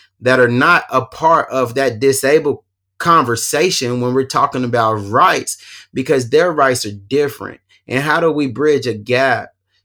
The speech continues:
knowing that people, Black people with disabilities,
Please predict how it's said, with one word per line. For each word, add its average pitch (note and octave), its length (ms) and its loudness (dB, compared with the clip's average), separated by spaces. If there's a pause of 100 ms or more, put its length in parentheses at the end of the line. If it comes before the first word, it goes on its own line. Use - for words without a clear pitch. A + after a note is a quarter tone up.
knowing D3 380 -2
that A2+ 220 -4
people, D3 440 -6
Black D#3+ 400 0
people B2+ 260 -10
with A2+ 160 -8
disabilities, A2 840 -6